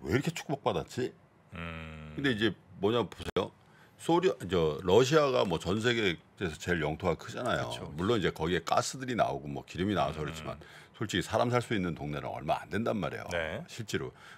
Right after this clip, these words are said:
Speaker 1: 근데 미국은, 미국의 땅덩이 보시면 저 왼쪽에 뭐,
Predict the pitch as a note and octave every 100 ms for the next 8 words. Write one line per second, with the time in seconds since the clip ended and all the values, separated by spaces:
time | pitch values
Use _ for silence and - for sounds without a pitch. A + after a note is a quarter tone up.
0 | - A#2+ E2+ A#2+ C3 C#3 D3+ A#2+ - -
1 | _ - _ _ - _ _ - - _
2 | _ _ - B2+ A2+ C#3 D3+ D3+ D3+ D3+
3 | C#3 G2 F#2+ G#2+ B2+ A#2 E2 G#2 - -
4 | - C3 F2+ F#2+ A#2 A2 A2 G2 F2 E2+
5 | F2 E2